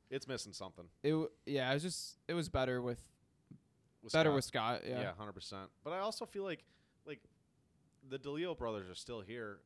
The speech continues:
Speaker 1: and the music just somewhat feels lackluster on this album.
Speaker 2: Yeah, I mean, compared to, like, I guess especially compared to the last one, yeah.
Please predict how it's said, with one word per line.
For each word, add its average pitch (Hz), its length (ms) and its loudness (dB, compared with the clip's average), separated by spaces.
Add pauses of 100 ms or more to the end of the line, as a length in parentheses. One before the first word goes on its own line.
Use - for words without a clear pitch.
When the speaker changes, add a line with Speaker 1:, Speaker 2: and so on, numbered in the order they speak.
Speaker 1:
and 107 300 -12 (140)
the 110 80 -14
music 147 340 -14
just - 240 -16 (220)
somewhat 127 500 -4
feels 113 260 -8
lackluster 92 580 -8
on 76 80 -18 (120)
this - 100 -20
album. 78 220 -20 (1040)
Speaker 2:
Yeah, 170 440 10
I 143 60 10
mean, 156 140 4
compared 175 380 8
to, 156 160 10
like, 135 320 6 (160)
I 143 140 4
guess 156 220 4
especially 151 440 2
compared 135 320 0
to 131 60 -2
the 117 100 -6
last 117 340 0
one, 117 200 -4
yeah. 127 280 0